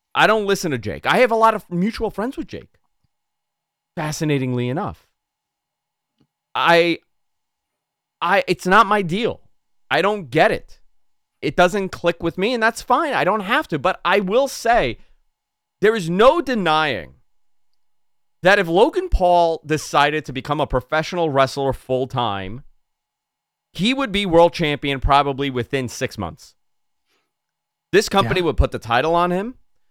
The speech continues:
Speaker 1: not because of celebrityhood. Only, I mean, obviously that helps. But holy moly, this guy is a decent, I mean, f-,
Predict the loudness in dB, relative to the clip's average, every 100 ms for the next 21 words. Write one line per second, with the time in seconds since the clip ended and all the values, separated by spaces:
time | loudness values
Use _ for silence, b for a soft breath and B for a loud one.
0 | -8 0 2 2 0 -4 -4 -10 -8 0
1 | 2 2 -2 -6 -6 -6 -4 -2 -2 2
2 | 0 4 2 0 -6 -10 -4 2 2 2
3 | -8 -20 _ _ _ 2 2 2 -6 _
4 | _ 0 2 2 0 0 2 2 0 -4
5 | -8 -14 _ _ _ _ _ _ _ _
6 | -2 0 0 0 0 -2 -10 _ _ -4
7 | -2 -4 -6 -6 -6 -6 -4 -6 -8 -20
8 | _ _ _ _ -4 -2 -4 -10 -14 -12